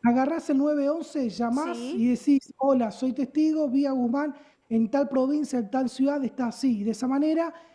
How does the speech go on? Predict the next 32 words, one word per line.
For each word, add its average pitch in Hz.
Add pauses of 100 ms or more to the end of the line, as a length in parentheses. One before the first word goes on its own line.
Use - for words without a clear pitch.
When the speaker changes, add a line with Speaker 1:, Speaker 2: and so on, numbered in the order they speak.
Speaker 1:
se -
abre 285
una 285
investigación, 277 (200)
supongamos 269
que -
está 277
en 240
otra 277
provincia 269
o 226
en 226
otra 247
ciudad, 294 (460)
trazan 277
las 240
llamadas, 277
van 269
y 254
llegan 294
y 254
ahí 262
se 262
arma 254
el 247
operativo. 226
Si 254
se 262
da 349
con 254
esta 262
persona 240